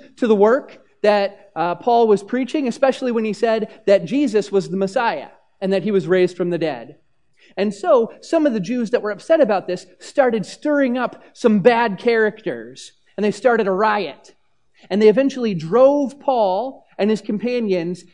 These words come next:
out of Thessalonica to Berea. Now, when they got to Berea, they were of much nobler character, says verse eleven of Acts seventeen.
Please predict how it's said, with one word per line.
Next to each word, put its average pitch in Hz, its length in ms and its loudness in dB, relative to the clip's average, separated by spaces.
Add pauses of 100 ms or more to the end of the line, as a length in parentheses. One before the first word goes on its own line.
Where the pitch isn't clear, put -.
(180)
out 262 420 -4 (140)
of - 140 -8
Thessalonica 214 840 -2 (180)
to 208 100 0
Berea. 185 540 0 (760)
Now, 226 100 0
when 269 160 6
they 285 140 4
got 269 240 0
to 214 100 -4
Berea, 214 540 0 (180)
they 339 180 -2
were 214 220 2
of 156 340 -2 (120)
much 202 400 -4
nobler 175 500 4
character, 220 640 -2
says 160 280 -2
verse 170 260 -2
eleven 139 480 -6
of 127 160 -8
Acts 151 320 -8
seventeen. 147 640 -8